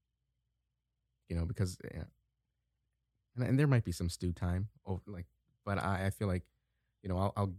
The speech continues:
I'll get there probably before I try to fix it, because I, oftentimes I,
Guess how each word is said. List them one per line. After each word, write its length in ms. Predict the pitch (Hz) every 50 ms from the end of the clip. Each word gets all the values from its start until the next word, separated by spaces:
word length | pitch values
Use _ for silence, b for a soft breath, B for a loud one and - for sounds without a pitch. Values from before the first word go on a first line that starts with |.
| - -
I'll 140 | - 92 95
get 240 | 90 - 107 95 -
there 300 | - 95 92 90 90 87 _ _ _ _ _ _ _ _ _ _ _ _ _ _ _
probably 600 | - - - 110 104 104 95 95 92 90 98 95
before 440 | 92 87 95 - - - 104 98 92 87
I 140 | 90 90 85 90 - _ _ _ _ _ _ _ _ _ _ _ _ _ _ _ _ _ _ _ _ _ _ _ -
try 140 | - 113 98
to 60 | 90
fix 260 | - - 107 - -
it, 100 | - -
because 340 | - - - 139 123 104 104 -
I, 100 | - 123 - -
oftentimes 520 | 113 127 131 - 120 104 - 113 110 110 -
I, 80 | -